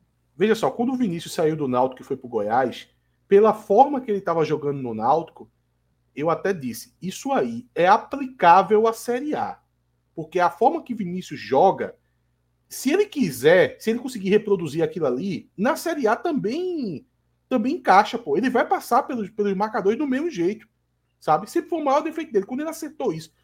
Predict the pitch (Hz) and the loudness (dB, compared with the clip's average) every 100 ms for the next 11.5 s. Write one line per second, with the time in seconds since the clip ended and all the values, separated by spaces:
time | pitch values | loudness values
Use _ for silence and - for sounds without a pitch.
0 | _ 202 - 262 262 240 233 226 - - | _ -10 -6 -6 -2 -2 -2 -6 -14 -6
1 | 226 165 160 - 165 - 113 98 _ _ | -2 0 -2 -6 -12 -12 -18 -18 _ _
2 | _ 170 - 269 277 - 247 185 202 240 | _ -12 -6 -6 -6 -4 4 6 6 4
3 | 190 214 208 214 190 196 196 123 101 _ | 0 -2 -2 -4 0 -2 -2 -8 -10 _
4 | _ _ _ _ 320 247 156 101 - _ | _ _ _ _ 0 2 2 0 -6 _
5 | _ - 320 370 359 131 120 - _ 190 | _ -10 -6 -4 -6 -6 -10 -12 _ -6
6 | 302 330 311 247 170 180 - 185 220 220 | -6 -4 -4 -4 -4 -8 -6 -8 -8 -10
7 | 233 254 120 104 123 _ _ _ _ - | -10 -8 -8 -10 -16 _ _ _ _ -2
8 | 269 349 269 262 240 151 151 - 165 - | 0 0 0 0 0 -2 -6 -6 -20 -14
9 | 185 - _ - 180 190 196 185 - _ | -14 -14 _ -16 -2 2 4 2 -4 _
10 | _ _ _ - 214 - 196 - 311 311 | _ _ _ -8 -6 0 0 0 -8 -6
11 | 302 - - - 151 | -6 -4 -2 -2 -2